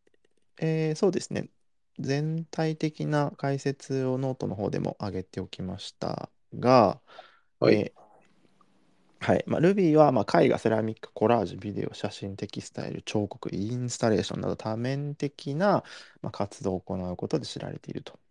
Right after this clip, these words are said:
Speaker 2: うん。
Speaker 1: はい。で、まあ、伝統的な、まあ、要は、えー、まあ、油絵とかっていうことですね。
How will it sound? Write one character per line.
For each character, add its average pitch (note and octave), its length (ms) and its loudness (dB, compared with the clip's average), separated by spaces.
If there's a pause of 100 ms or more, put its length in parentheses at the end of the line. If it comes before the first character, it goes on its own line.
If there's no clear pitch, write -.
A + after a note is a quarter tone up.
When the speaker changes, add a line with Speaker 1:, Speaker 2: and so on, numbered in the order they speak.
(380)
Speaker 2:
う A#2 60 -2
ん。 G#2 240 -6
Speaker 1:
は - 80 -12
い。 - 160 -16 (220)
で、 G#2+ 100 0
ま G#2+ 120 2
あ、 - 20 2
伝 A#2+ 200 4
統 C3 180 0
的 B2 220 -4
な、 A#2+ 120 0
ま A2+ 120 2
あ、 F#2 60 0
要 F#2 140 2
は、 - 340 -2 (220)
え - 840 -10
ー、 - 40 -20 (640)
ま D2+ 100 -2
あ、 - 320 -4
油 F2+ 300 4
絵 A#2+ 120 10
と - 120 -2
か - 120 -10
っ - 20 -20
て - 120 -10
い - 0 -
う - 20 -8
こ - 60 -10
と - 100 -12
で - 40 -14
す - 80 -16
ね。 G#3+ 140 -6